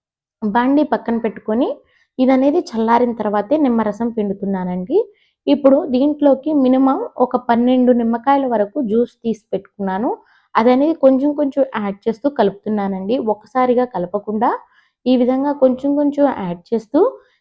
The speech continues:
నేను నిమ్మరసాన్ని అనేది కలుపుతున్నాను అనమాట. నిమ్మరసం తగినంత పోస్తేనే మనకి చికెన్ పికిల్ అనేది చాలా టేస్ట్గాను ఉంటుంది. ఈ విధంగా పన్నెండు నిమ్మకాయల వరకు పట్టాయండి నాకు. ఇప్పుడు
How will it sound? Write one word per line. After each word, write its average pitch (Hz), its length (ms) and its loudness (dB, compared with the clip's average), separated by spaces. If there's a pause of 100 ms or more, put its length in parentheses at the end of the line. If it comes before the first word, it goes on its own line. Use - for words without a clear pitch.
(140)
నేను 247 240 4
నిమ్మరసాన్ని 226 720 -2
అనేది 202 340 -2
కలుపుతున్నాను 196 600 -2
అనమాట. 180 380 -6 (540)
నిమ్మరసం 320 520 0
తగినంత 240 480 0
పోస్తేనే 247 640 2 (280)
మనకి 233 260 0
చికెన్ 254 380 -2
పికిల్ 240 300 2
అనేది 208 320 0
చాలా 226 280 -2
టేస్ట్గాను 202 680 0
ఉంటుంది. 175 440 -6 (460)
ఈ 262 120 4
విధంగా 294 420 0
పన్నెండు 247 420 2
నిమ్మకాయల 240 540 -2
వరకు 233 300 0
పట్టాయండి 202 640 -4
నాకు. 196 320 -6 (540)
ఇప్పుడు 262 300 4